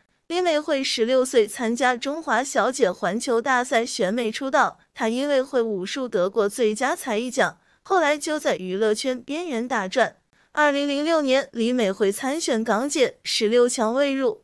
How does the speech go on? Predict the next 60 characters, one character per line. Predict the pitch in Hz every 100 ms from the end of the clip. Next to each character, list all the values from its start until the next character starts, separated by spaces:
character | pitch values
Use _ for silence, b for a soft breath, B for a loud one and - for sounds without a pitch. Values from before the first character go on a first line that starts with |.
| _
被 | 220 196
T | - 233
V | 240 233
B | 226
签 | 202 - 285 359
下， | 330 180
常 | - 196 190
年 | 220 208 240
用 | 285
来 | 233 208
演 | 247 196
宫 | 208 262 311
女。 | 220 - _ _ _
她 | 247 233
入 | 247 233
行 | 254 240
十 | 269 254
多 | 240 330
年， | 311 254 262 _
最 | - 370
有 | 330 277
代 | 330 320
表 | 262 202
性 | - 269
的 | 240
角 | 233 214
色 | 233 277 -
就 | - 208
是 | 214 196
《宫 | 214 233
心 | 269 311 311
计 | 277
二》 | - 247 233
里 | 196
太 | - 247 202
平 | 202 190 208
公 | 254 294
主 | 226 180
身 | - 214 233
边 | 302 339
的 | 330
小 | 247 147
宫 | - 269
女。 | 277 208 - _ _ _
李 | 339
美 | 349 311
惠 | 302 214 156
和 | - 190
曾 | 185 240 254
文 | 254
豪 | 294 247
认 | 262 277 262
识 | 262 220
仅 | 214 214
仅 | 247 233 208
半 | 302 285
年 | 226 226
就 | 247 240
闪 | - 190
婚， | 202 269 285